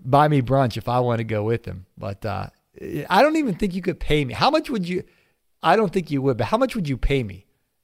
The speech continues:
pay for my lunch and pay me to go there. I just, I'm not, I'm not, I am hungry. I just don't wanna go there. Maybe Cracker Barrel. I mean, I've been trying to eat clean with my diet,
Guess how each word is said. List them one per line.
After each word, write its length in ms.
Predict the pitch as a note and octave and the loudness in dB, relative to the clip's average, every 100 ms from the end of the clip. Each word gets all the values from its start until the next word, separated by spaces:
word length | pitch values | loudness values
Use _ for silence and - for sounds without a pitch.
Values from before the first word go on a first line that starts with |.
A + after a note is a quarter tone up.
| - | 4
pay 160 | F3+ G#3 | 4 6
for 140 | G#3+ | 4
my 180 | F#3 D#3 | 4 4
lunch 340 | C#3+ C#3+ B2+ - | 4 2 0 -2
and 240 | F#3 F#3 | 0 0
pay 220 | - B2+ G#2 | -2 -6 -6
me 140 | F#2+ | -10
to 80 | G2 | -8
go 260 | G#2 F#2+ | -6 -6
there. 240 | F2+ - - _ _ _ - | -6 -12 -16 _ _ _ 2
I 100 | F#3+ | 2
just, 200 | A3+ F#3 | 4 0
I'm 160 | D#3+ F3 | 0 0
not, 280 | F#3+ - _ | 0 -2 _
I'm 160 | D3 D3+ | -6 0
not, 260 | F#3 - _ _ _ | -2 -2 _ _ _
I 120 | E3+ F3 | -2 2
am 200 | A3+ A3 | 4 2
hungry. 400 | D3+ F3 A#2 F#2+ | 0 -2 -6 -8
I 100 | D3+ | -6
just 200 | G3 - | -4 -2
don't 160 | D#3+ | -2
wanna 200 | D3 A#2 | -2 -6
go 180 | G2+ D2 | -6 -6
there. 220 | - - _ _ _ _ _ _ | -8 -14 _ _ _ _ _ _
Maybe 240 | E3 A#3 G#3 | 2 2 2
Cracker 460 | - D3+ B3 F3+ | -2 -2 -2 -2
Barrel. 380 | C3 B2 D#3 E3 _ _ _ _ _ _ _ _ _ _ _ _ _ _ - | 0 2 2 -2 _ _ _ _ _ _ _ _ _ _ _ _ _ _ -10
I 220 | C#3+ F#3+ | -4 -2
mean, 120 | F3+ | 2
I've 140 | F#3+ | 0
been 100 | A#3+ | 0
trying 360 | G3+ - F3+ F#3 | -4 0 2 0
to 100 | D#3+ | -4
eat 160 | E3 - | -10 -8
clean 300 | E3 E3 D#3 | -6 -4 -4
with 140 | - | -4
my 100 | C3+ | -6
diet, 460 | B2 B2 C3+ C#3+ | -2 0 0 -2